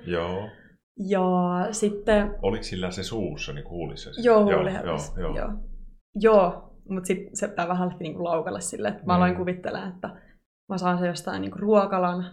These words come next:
Speaker 1: Mm.
Speaker 2: Tai sit mä mietin, että, et kyllähän se voi olla niinku muillakin kuin sillä yhdellä tyypillä.
Speaker 1: Kyllä.
Speaker 2: Sit mä aloin niinku miettiä, että okei, kaikilla on varmaan herpes ja mä en voi niinku saada sitä herpestä. Et ei
Speaker 1: Mm.
Speaker 2: herpestä.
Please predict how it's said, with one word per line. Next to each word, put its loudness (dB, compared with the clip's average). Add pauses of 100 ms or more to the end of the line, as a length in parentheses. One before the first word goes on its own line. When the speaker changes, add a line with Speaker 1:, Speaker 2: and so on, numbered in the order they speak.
(140)
Speaker 1:
Mm. -6
Speaker 2:
Tai 2
sit 0
mä 4
mietin, 4
että, -12 (300)
et -8 (400)
kyllähän 4
se -4
voi 2
olla 2
niinku 0
muillakin 2
kuin -14
sillä -2
yhdellä -2
tyypillä. -6
Speaker 1:
Kyllä. -12
Speaker 2:
Sit 2
mä 4
aloin 4
niinku -4 (580)
miettiä, 2
että -6
okei, 0
kaikilla 4
on 0
varmaan 0
herpes 0
ja -2
mä 0
en -2
voi 0
niinku -6
saada -8
sitä -10
herpestä. -2 (540)
Et -12 (680)
ei 2
Speaker 1:
Mm. 2
Speaker 2:
herpestä. -4